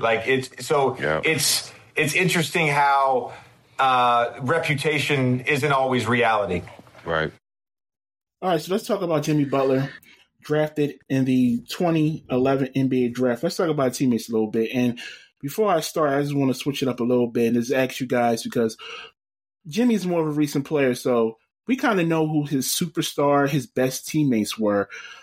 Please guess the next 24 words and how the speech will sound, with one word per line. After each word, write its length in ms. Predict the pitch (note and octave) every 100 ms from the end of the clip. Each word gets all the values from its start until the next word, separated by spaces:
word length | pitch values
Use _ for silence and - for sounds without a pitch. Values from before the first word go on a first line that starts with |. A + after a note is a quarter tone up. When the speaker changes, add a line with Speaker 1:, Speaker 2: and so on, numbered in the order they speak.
| _ _
Speaker 3:
whether 420 | - B2+ B2+ B2+ B2+
it 180 | A#2+
be, 340 | C3 B2+ B2+ A#2
uh, 460 | G#2 G2 F#2+ D2 D2 -
Derrick 280 | C#3 C3+ B2+
Rose 420 | B2 C3+ C3 B2+
toward 260 | B2+ B2 A2+
the 40 |
end 120 | A#2+
of 60 | A#2
his 100 | A2
prime 600 | - C3 B2+ B2 A#2+ A2+
or 380 | G#2 G2 F#2 F2+ - - - _ _ -
Karl 280 | D#3 C#3 C#3+
Anthony 440 | C3+ B2 B2+ A#2+
Towns, 760 | - D#3 C3+ C3 B2+ C3 A#2
Joel 420 | - A#2+ B2+ B2+ A#2
Embiid. 800 | A2+ B2+ C3 C3 B2+ B2+ B2 - - - _ _ _ - D3+ -
Who 200 | D4 F4
is 120 | D4+
the 100 | A3+
player 500 | G3 - G3+ F#3+ D#3 C#3
that 280 | C3+ B2
most, 440 | C#3+ D3+ E3 -